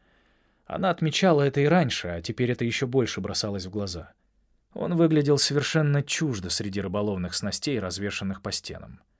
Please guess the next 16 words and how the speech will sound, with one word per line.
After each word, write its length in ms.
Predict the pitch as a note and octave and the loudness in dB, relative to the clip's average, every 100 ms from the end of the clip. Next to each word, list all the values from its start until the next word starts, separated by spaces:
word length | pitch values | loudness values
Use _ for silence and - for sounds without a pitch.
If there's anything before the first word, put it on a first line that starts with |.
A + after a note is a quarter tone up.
| _ _ _ | _ _ _
Хижина 420 | - G#3 C#3+ D3 | -4 0 2 2
казалась 460 | C#3 C#3 C#3+ C#3 B2+ | 0 0 2 2 0
кукольным 580 | - D#3 D3 C#3 C#3 C#3 | -4 -6 -4 -2 -2 0
домиком, 580 | C3 G#2 E2 E2 C#2+ - _ | 0 0 -2 -8 -14 -18 _
в 100 | - | -8
который 400 | - C3 C#3+ A#2 - | -2 0 0 -2 2
он 260 | D#3 C#3 | 2 2
втиснул 560 | G2+ - D3 C3 A2 G#2 | -2 -4 -2 0 -2 -2
свое 320 | - A2+ B2+ | -2 0 0
долговязое 680 | G#2+ G#2+ A#2+ B2+ C3 A2 A2 | -2 -2 0 0 0 0 -2
тело 360 | - D#3+ C3+ A#2 - - _ _ | 0 0 0 -4 -12 -20 _ _
и 340 | G3+ D#3 C3 A#2+ | -8 -6 -6 -4
застрял 680 | C3 C#3+ - E3 C#3+ F2+ - | 0 2 2 2 0 0 -4
в 120 | - | -8
таком 280 | G#2 G2 F2+ | -6 -4 -4
положении. 600 | G2+ G2 F2 D#2+ - | -4 -6 -8 -12 -14